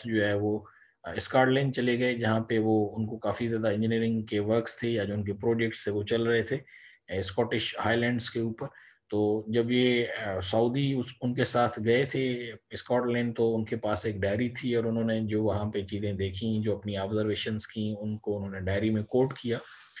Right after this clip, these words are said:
और फिर ये diary जो है Saudi की publish भी हुई उन्नीस सौ उन्नीस में, और इस यानी diary का जो नाम था वो था Journal of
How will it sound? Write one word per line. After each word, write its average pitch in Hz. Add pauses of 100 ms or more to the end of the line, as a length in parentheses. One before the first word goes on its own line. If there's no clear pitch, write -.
(220)
और 107
फिर 127
ये 123
diary 117
जो 123
है 117
Saudi 113
की 117
publish 123
भी 165
हुई 127 (480)
उन्नीस 123
सौ 113
उन्नीस 123
में, 131 (340)
और 107
इस - (200)
यानी 113
diary 110
का 127
जो 117
नाम 117
था 117
वो 113
था 120
Journal 117
of 113